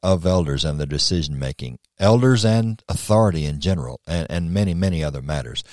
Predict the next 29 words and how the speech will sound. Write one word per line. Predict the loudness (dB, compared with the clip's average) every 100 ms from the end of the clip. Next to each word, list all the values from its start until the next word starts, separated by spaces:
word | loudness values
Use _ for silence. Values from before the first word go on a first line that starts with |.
| -20 -20 -2
When | 2
that | 4 4
course | 6 6 6
is | 4
ready | 4 4 2 0
and | -2 0
online, | 2 2 2 2 2 0 -2 -6
we'll | 0 2 2
send | 2 0 0 0
a |
shout-out | 0 0 0 0 -2
to | -2
our | -2 0
listeners. | -2 -2 -6 -10 -12 -14 -20 -20 -20 _
I | -2 0
go | 4 6
into | 4 2
much | 0 0 0 2
more | 2
depth | 4 2 0 -4 -8
on | -4 -2
the |
role | 0 2 2
of | 2
elders | 2 0 -2 -4
in | -4
that | -2 -2
online | -2 -2 -2 -4 -6
course | -6 -6 -4 -6 -8